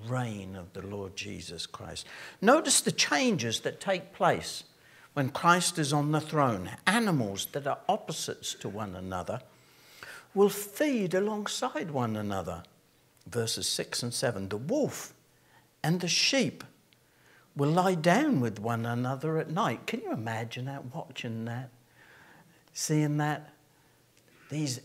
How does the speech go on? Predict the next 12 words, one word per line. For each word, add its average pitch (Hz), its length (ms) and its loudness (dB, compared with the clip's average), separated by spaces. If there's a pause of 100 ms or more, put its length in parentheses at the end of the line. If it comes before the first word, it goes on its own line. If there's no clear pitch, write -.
animals 139 880 -2
that 143 280 -6
at 147 160 -4
the 135 80 -4
moment 165 880 2 (380)
they 143 340 -2
fight 196 600 2
and 131 220 -6
kill 185 300 0
one 131 280 -2
another 135 500 0
as, 104 300 0